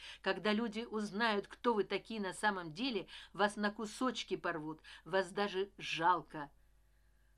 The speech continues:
"Кажется, это снова отсев", тихо сказала Нейджи.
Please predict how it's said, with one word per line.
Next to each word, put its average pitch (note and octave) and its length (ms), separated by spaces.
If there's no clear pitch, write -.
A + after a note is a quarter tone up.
"Кажется, F3 800
это E3 440
снова F3+ 680
отсев", - 960
тихо F#3+ 360
сказала E3 600
Нейджи. D#3 640